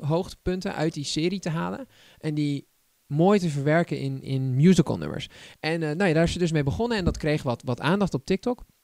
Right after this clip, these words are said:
Ehm, en zij is volgens mij ook studenten geweest aan, of nog steeds studenten aan een, aan een kunstacademie. En zij heeft toen een van haar vriendinnen ingeschakeld. Die heet Emily Bear. En die is,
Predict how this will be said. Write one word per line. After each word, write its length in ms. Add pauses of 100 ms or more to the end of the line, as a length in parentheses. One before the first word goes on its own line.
(180)
Ehm, 300
en 160
zij 220
is 220
volgens 300
mij 200
ook 320
studenten 400
geweest 360
aan, 260
of 280
nog 180
steeds 240
studenten 420
aan 180
een, 260
aan 120
een 80
kunstacademie. 680 (280)
En 120
zij 120
heeft 200
toen 120
een 140
van 100
haar 120
vriendinnen 360
ingeschakeld. 500
Die 80
heet 160
Emily 260 (120)
Bear. 520 (480)
En 180
die 300
is, 380